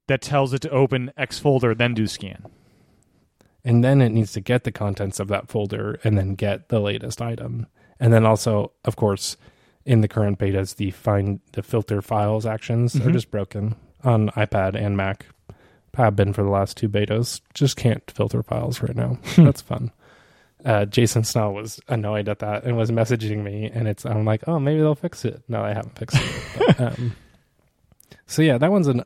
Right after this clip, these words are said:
Speaker 2: also weird. I feel like that should have an option to let you save it to a specific file or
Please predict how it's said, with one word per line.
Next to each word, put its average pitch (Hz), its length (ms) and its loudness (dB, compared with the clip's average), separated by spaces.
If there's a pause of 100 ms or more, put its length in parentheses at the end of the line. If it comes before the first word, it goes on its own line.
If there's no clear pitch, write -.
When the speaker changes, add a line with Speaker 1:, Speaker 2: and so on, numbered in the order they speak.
Speaker 2:
also 117 280 -2
weird. 110 380 0
I 117 60 -2
feel 135 160 0
like 113 140 0
that 104 180 0
should 104 300 -10 (420)
have 107 180 2
an 104 80 0
option 104 400 0
to 104 120 -2
let 107 180 0
you 117 100 -4
save 107 320 0
it - 240 -6
to 113 140 2
a 101 60 0
specific 107 460 -6
file 107 460 0
or 110 340 0